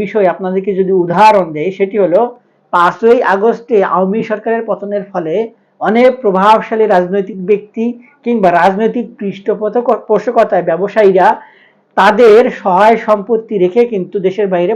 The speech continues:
পলায়ন করেছেন। এখন সেই সকল ব্যক্তির যে সম্পত্তিগুলো আছে, সেই সকল সম্পত্তি কারা ভোগ দখল করবেন? নিশ্চয়ই বর্তমানে যারা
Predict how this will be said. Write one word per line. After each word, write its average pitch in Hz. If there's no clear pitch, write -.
পলায়ন 165
করেছেন। 135
এখন 220
সেই 254
সকল 262
ব্যক্তির 220
যে 202
সম্পত্তিগুলো 202
আছে, 170
সেই 202
সকল 214
সম্পত্তি 202
কারা 214
ভোগ 208
দখল 214
করবেন? 220
নিশ্চয়ই 240
বর্তমানে 214
যারা 196